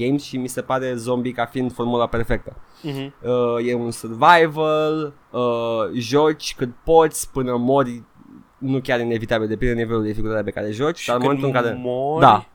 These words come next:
Speaker 2: uh, lași un cadavru
Speaker 1: Mhm.
Speaker 2: care are itemele tale și te ridici ca și zombie cumva?
Speaker 1: Mhm.
Speaker 2: A,
Speaker 1: Da,
Speaker 2: trebuie
Speaker 1: trebuie
Speaker 2: să te bați
Speaker 1: să,
Speaker 2: cu
Speaker 1: trebuie
Speaker 2: tine
Speaker 1: să te, da,
Speaker 2: ca
Speaker 1: da.
Speaker 2: să-ți iei loot.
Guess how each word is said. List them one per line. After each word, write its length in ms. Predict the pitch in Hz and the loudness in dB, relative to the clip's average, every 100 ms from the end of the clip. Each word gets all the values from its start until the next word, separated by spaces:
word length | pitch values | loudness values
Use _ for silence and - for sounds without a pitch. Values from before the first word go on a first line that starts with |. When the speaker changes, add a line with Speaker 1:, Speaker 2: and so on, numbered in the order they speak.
| - - _ 147 | -20 -20 _ -2
Speaker 2:
uh, 300 | 131 131 131 | 2 2 2
lași 200 | 131 - | 0 -2
un 60 | 151 | -2
cadavru 600 | 131 107 107 113 160 226 - - | 0 4 2 2 -2 -2 -10 -6
Speaker 1:
Mhm. 300 | 147 135 139 | -2 0 -2
Speaker 2:
care 260 | 131 120 | -4 -2
are 180 | 117 117 | 0 0
itemele 300 | 117 117 110 | 0 -2 -6
tale 220 | - 113 | -4 -4
și 160 | 104 - | -4 -8
te 120 | - | -4
ridici 260 | 117 104 120 | -4 -4 -8
ca 80 | - | -8
și 100 | 131 | -6
zombie 300 | 117 123 160 | -2 -2 -4
cumva? 360 | 131 117 202 - _ | -2 0 0 -2 _
Speaker 1:
Mhm. 320 | - 131 165 - _ _ - | -4 0 0 -2 _ _ 0
Speaker 2:
A, 80 | 135 | 4
Speaker 1:
Da, 100 | 139 | 4
Speaker 2:
trebuie 220 | 139 147 | 4 0
Speaker 1:
trebuie 0 | |
Speaker 2:
să 40 | 139 | 4
te 60 | |
bați 120 | - | 4
Speaker 1:
să, 60 | 147 | 4
Speaker 2:
cu 60 | 151 | 2
Speaker 1:
trebuie 200 | - 107 | 2 0
Speaker 2:
tine 80 | 135 | -4
Speaker 1:
să 60 | 113 | -12
te, 60 | 127 | -2
da, 100 | 131 | 0
Speaker 2:
ca 180 | 107 123 | 0 0
Speaker 1:
da. 60 | 131 | 0
Speaker 2:
să-ți 380 | 123 120 117 - | 2 0 -2 0
iei 100 | 120 | 0
loot. 200 | 113 110 | 0 -4